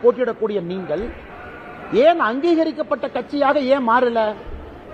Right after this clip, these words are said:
ஏன் நீங்க ஆறு சதவீத வாக்கு பிளஸ் ரெண்டு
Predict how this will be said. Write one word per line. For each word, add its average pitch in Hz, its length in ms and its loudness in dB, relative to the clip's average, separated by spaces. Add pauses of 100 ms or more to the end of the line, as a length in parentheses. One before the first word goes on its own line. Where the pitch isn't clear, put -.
(140)
ஏன் 285 200 6
நீங்க 254 200 0
ஆறு 240 200 6
சதவீத 247 420 -2
வாக்கு 220 400 2
பிளஸ் 285 360 2 (360)
ரெண்டு 226 480 4